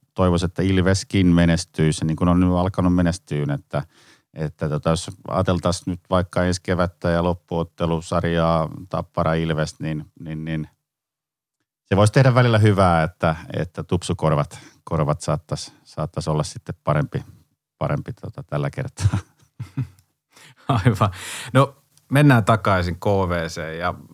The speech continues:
Speaker 2: lähdetään vähän perkaamaan teidän omaa, omaa tota tämänhetkistä tilannetta K V:n puolella ja vähän ehkä historiaakin. Eli nimet tuossa kerroinkin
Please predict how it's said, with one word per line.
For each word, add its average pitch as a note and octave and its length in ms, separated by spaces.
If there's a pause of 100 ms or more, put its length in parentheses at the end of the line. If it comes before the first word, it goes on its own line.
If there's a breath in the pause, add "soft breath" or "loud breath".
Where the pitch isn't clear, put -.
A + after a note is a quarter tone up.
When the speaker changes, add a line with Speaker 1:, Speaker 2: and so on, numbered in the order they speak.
(140)
Speaker 2:
lähdetään G2+ 480
vähän F#2+ 240
perkaamaan F#2 880
teidän F#2 340
omaa, F#2 520 (520)
omaa A2+ 400
tota F#2+ 400 (500)
tämänhetkistä A#2 800
tilannetta G#2 560
K - 120 (220)
V:n G2 220
puolella G2 520
ja G2 280 (180)
vähän G2+ 220
ehkä G2 220
historiaakin. F#2 800
Eli F#2 260 (760 soft breath)
nimet D#3 400
tuossa A#2+ 280
kerroinkin A2 720